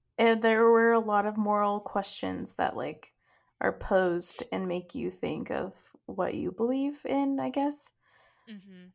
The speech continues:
Speaker 1: Um, and yeah, the end was extremely dramatic, and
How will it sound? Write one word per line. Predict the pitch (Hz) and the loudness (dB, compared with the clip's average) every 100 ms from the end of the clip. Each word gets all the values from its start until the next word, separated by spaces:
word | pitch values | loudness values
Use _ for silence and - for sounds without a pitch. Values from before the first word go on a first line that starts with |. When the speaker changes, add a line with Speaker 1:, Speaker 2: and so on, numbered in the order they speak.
| - | 2
Speaker 1:
Um, | 202 190 185 180 - 202 - _ _ - | 6 6 6 0 -4 -6 -10 _ _ 2
and | 233 | 6
yeah, | 262 262 175 | 8 8 8
the | 180 208 196 - | 6 4 4 6
end | 247 277 | 4 4
was | 302 302 | 2 2
extremely | 277 254 - 269 277 277 277 | 0 -2 -4 0 2 2 2
dramatic, | 247 214 190 185 185 190 190 - | 0 0 2 2 2 -2 -6 -8
and | 196 196 196 190 | -4 -2 -2 -2